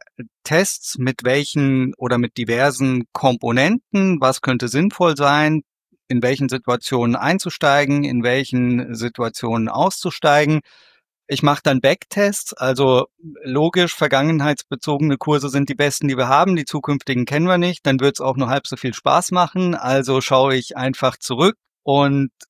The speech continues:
es ist schon wahrscheinlich, dass Marktteilnehmer in ähnlichen Situationen noch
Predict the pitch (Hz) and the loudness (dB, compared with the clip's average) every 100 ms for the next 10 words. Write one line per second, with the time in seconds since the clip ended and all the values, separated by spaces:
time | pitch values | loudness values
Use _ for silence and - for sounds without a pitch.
0 | - 127 - 139 - - - 139 151 139 | -10 -10 -8 -8 -8 -4 0 0 2 0
1 | - 131 143 165 151 - 123 127 139 - | 2 0 0 0 -2 -4 0 0 0 -2
2 | 151 143 139 135 131 135 143 139 131 135 | -2 0 0 0 0 -2 -2 -2 -4 -4
3 | 135 127 - 131 127 117 - | -2 -2 -2 0 0 -2 -6